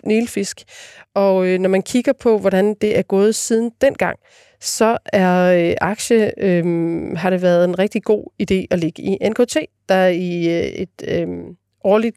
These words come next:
eller har givet et årligt gennemsnitligt afkast på ti procent siden oktober sytten, hvor Nilfisk har tabt tretten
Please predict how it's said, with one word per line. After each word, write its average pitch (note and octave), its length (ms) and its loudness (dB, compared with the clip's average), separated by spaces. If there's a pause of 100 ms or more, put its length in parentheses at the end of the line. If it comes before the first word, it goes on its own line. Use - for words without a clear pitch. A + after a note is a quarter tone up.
eller D#3+ 180 2
har E3+ 160 -6
givet G#3+ 340 2
et G#3 80 -2
årligt G#3 300 0
gennemsnitligt F#3+ 600 -2
afkast F#3+ 420 -2
på - 80 -10
ti - 400 -4
procent A3+ 380 -2
siden A3+ 340 -2 (540)
oktober G3 400 0
sytten, G3+ 340 -2 (460)
hvor F#3 360 2
Nilfisk G3 520 -2
har F3 120 -2
tabt - 340 -6
tretten A#3+ 420 -2